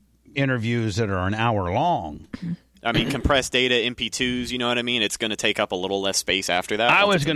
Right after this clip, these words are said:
Speaker 1: gonna
Speaker 2: system.
Speaker 1: say I have probably five terabytes of audio.
Speaker 2: Five terabytes uncompressed audio, absolutely.
Speaker 1: Well, I, I mean, I don't know. I would say I had,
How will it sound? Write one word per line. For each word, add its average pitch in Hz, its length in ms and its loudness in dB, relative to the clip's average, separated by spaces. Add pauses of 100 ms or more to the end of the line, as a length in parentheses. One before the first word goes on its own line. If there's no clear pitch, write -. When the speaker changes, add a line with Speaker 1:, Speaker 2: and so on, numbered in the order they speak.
Speaker 1:
gonna 135 40 0
Speaker 2:
system. 120 200 0
Speaker 1:
say 131 60 2
I 123 140 0
have 117 220 -2
probably 98 420 -2
five 101 540 -2
terabytes 80 800 -4 (480)
of 92 180 -2
audio. 82 480 -2 (400)
Speaker 2:
Five 139 280 4
terabytes 123 480 2 (100)
uncompressed 120 600 -2
audio, 95 300 2
absolutely. 85 580 -4 (100)
Speaker 1:
Well, 113 120 4
I, 117 140 2
I 110 160 2
mean, 104 280 0
I 104 120 -2
don't 90 100 -4
know. - 40 -10 (300)
I 165 100 4
would 175 160 0
say 151 200 0
I 139 180 2
had, 113 560 2